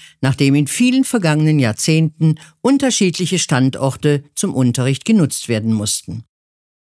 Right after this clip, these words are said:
Anfang der neunzehnhundertsiebziger Jahre veränderte sich die Schulpolitik,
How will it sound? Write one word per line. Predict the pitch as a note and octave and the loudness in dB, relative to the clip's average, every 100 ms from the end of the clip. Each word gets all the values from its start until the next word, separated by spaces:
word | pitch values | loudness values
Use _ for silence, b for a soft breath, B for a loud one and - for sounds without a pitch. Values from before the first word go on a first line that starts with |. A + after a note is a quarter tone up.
| _ - | _ -2
Anfang | F#3+ A3 A#3+ | -2 0 2
der | G#3 | 2
neunzehnhundertsiebziger | D#3+ D3+ D#3 D3+ D3 C3 A#2+ - - A3+ G3 | 2 2 0 2 2 2 0 -4 -4 -2 0
Jahre | F3 C3 C3+ C#3+ C#3 C3+ | 2 2 0 0 -2 -4
veränderte | - D3+ A3+ F#3 - B2 | -2 0 2 2 0 -2
sich | A#2 | -2
die | - C#3 | -2 -2
Schulpolitik, | - E3 E3+ F3 F3 G3+ F3+ | 2 0 0 0 0 -2 -4